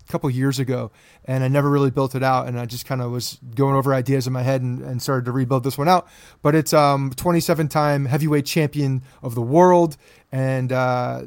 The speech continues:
that, that's the, the premise of the design. So it ended up really cool. Uh, I'm happy with it, and I think you guys will be too. So, uh, I'm pumped for everybody to get those and, uh, see that nice sea of navy blue sitting in two oh five.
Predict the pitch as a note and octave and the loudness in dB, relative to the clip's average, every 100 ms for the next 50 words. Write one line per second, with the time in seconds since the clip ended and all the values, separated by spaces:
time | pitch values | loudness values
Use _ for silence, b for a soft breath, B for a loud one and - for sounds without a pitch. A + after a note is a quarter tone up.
0 | C3+ C3 A2+ C3+ - C3+ B2 B2 B2 C#3+ | -8 -8 -4 -6 -4 -2 -2 -4 -4 -2
1 | C3 C3+ A#2+ A2+ A#2 C3 A#2+ A2+ B2 B2 | -2 -4 -8 -6 -4 -2 -2 -4 -4 -4
2 | - C#3+ D#3 D3+ D3 D3 C#3+ D#3 D3 C3+ | -6 -2 0 0 0 2 0 2 2 0
3 | b b b - C3 C#3 C3 D3 D3 C#3+ | b b b -6 -4 -2 -2 0 0 0
4 | C#3+ C3 C#3+ C3+ - C#3 C3 C#3 C3+ C3+ | 0 0 0 -2 -4 -6 -4 -4 -4 -2
5 | B2 B2+ B2+ C3 B3 A#3+ B B B - | -2 -2 -2 0 0 -2 B B B -6
6 | F3 D#3 C#3+ - D3+ D3 D#3 D3 F#3 F#3 | 2 2 2 -2 2 2 2 0 0 0
7 | E3 E3 D3+ C#3+ E3 F3 E3+ D#3+ C#3 - | 0 2 2 2 2 2 2 2 -2 -4
8 | C#3+ C#3 C3+ C3+ C3+ - D3 C#3 C3+ C#3+ | -2 -2 0 0 0 -2 0 0 0 -2
9 | - - - E3 D#3 C#3 D3 C#3+ C3 C#3+ | -2 -4 -2 0 0 2 0 0 0 0
10 | C#3+ D#3+ D3 C#3 D#3+ D#3+ D#3 F#3 D#3 - | 0 -2 -2 -2 -2 -2 0 -2 -4 -12